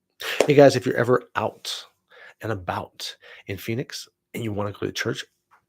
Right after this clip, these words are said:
come see me. Hit me up, man. Let's go to church, City Church. We now have two, two, two, two, two, two Sunday services, nine A M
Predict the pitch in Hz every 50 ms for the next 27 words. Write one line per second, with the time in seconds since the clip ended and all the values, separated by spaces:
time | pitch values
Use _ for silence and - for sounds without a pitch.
0 | _ _ _ - - 117 - - - 131 127 135 151 147 120 151 180 175 175 180
1 | 190 - 185 185 190 196 175 - - 214 - - 247 - - - 262 247 247 -
2 | 269 277 277 285 285 285 277 277 277 277 269 240 - - - - 139 135 135 127
3 | 120 113 - - - - - 226 233 185 127 104 - - - - 202 - 214 175
4 | - 202 175 - - 196 170 156 - - - 185 - 180 151 127 110 - 117 110
5 | 98 113 120 - - - - - - - - - - 117 110 120 123 127 131 131
6 | 131 131 135 127 123 123 123 127